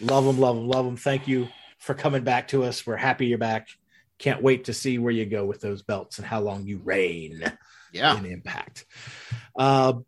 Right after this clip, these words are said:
Speaker 1: but that's our show. That's it. We hope you enjoyed it. We hope we, we haven't scared you off <laughs> or made you uninterested. We, we hope you're as fa-, a big a fan of, as,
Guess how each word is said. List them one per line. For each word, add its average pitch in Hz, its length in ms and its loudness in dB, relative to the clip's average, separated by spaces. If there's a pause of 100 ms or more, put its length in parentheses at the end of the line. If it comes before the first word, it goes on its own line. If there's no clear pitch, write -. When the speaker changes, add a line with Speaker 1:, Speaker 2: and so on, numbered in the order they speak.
Speaker 1:
but 196 140 4
that's 302 220 4
our 285 100 8
show. 269 480 4 (240)
That's 202 240 -6
it. 190 260 4
We 170 140 6
hope 233 360 6
you 226 140 4
enjoyed 175 600 0
it. 180 160 -6
We 139 120 -6
hope 160 340 0 (1300)
we, 131 340 0
we 127 120 -4
haven't 135 240 0
scared 170 380 4
you 143 80 2
off 147 580 2
<laughs> 127 520 -8
or 120 80 -4
made 139 200 2
you 131 140 -2
uninterested. 139 720 -2
We, 123 140 -4
we 123 220 -2
hope 139 260 2
you're 127 280 2
as 123 160 -2
fa-, - 280 -8
a 123 80 2
big 151 200 4
a 151 40 2
fan 135 300 0
of, 123 120 -4
as, 117 240 -6